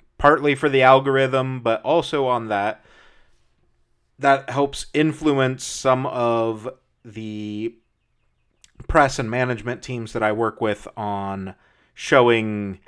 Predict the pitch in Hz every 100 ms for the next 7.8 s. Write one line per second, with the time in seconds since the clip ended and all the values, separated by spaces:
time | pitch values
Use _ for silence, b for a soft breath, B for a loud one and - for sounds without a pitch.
0 | b b b b 117 120 131 151 131 104
1 | 104 101 - 101 92 90 - - 98 95
2 | 110 98 - - 98 95 92 90 92 90
3 | 107 98 95 92 90 87 - 120 101 95
4 | 87 101 - - 98 90 - 101 95 92
5 | 90 90 - 87 - - 101 95 - B
6 | B B B 117 120 120 113 113 113 _
7 | _ _ _ _ _ 190 147